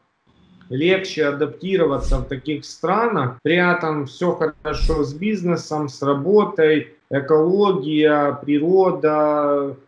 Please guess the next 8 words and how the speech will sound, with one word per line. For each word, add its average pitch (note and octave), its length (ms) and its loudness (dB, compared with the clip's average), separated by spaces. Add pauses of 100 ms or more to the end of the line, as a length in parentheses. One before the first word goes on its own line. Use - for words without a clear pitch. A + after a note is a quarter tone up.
(100)
медицина, D#3 880 0
образование, C#3+ 1080 0
ну, D3+ 140 -6
много C#3+ 520 -2
можно C3+ 420 -6
перечислять, D3 800 -2 (400)
чем, F3 300 2
например, F3 720 2